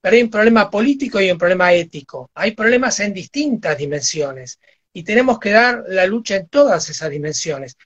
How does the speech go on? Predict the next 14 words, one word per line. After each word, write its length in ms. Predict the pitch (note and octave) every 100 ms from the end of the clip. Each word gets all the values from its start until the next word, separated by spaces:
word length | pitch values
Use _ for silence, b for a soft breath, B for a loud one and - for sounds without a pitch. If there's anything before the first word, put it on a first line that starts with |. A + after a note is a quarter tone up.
| _ -
porque 220 | F3 D3
si 80 | F#3
nosotros 360 | F#3 C#4 B3+
nos 180 | A#3+ -
agotamos 600 | G#3 G#3 G#3 A3 G3 E3
en 100 | E3
la 60 | E3
discusión 520 | E3 - E3+ - A3+
científica 680 | - G3+ F3 G3 F3+ F3 E3
de 100 | E3+
número 300 | G3 G3 G3
más, 180 | G3 D#3+
número 320 | G3+ G3+ G3+
menos, 440 | A3 G3 F#3 F#3+